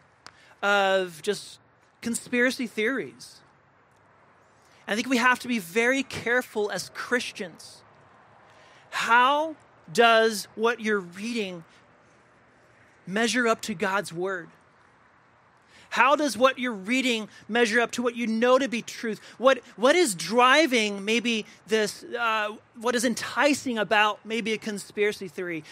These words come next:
Could it be that we're looking for an alternate savior? Could it be that we're looking for control or knowledge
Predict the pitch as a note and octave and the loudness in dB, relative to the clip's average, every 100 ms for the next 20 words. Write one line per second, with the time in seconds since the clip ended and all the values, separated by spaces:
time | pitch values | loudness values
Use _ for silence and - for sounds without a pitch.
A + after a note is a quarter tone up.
0 | - - C#4 D#4+ G#3+ C#4 C#4+ B3+ B3 A#3+ | -12 -2 0 0 0 0 2 2 0 -2
1 | A3+ C4+ C#4+ B3+ - A#3+ A#3 A3 - - | 0 0 0 -4 -2 2 2 2 -2 -18
2 | - A#3 A#3 B3+ C4+ - C4 A3+ - A#3 | -10 -8 -2 2 2 2 -2 -2 -4 -2
3 | A#3 F#3+ F#3 D#3+ _ _ _ _ - _ | -2 -2 -8 -10 _ _ _ _ -20 _
4 | _ - D#4+ D4+ C#4+ D4+ D4 B3+ - - | _ 2 4 4 2 2 2 0 -6 -2
5 | A#3+ B3+ B3+ C#4 C4 - B3 C4 A#3 A3 | 0 2 0 0 -2 -2 2 4 4 2
6 | - _ - A#3+ - - C4+ C4+ A#3 F#3 | -2 _ -6 -6 -6 0 4 6 4 2
7 | - - G#3+ G#3+ B3 C4 C4 A3 E3+ - | -6 -6 -4 2 6 6 6 2 -2 -8
8 | - | -18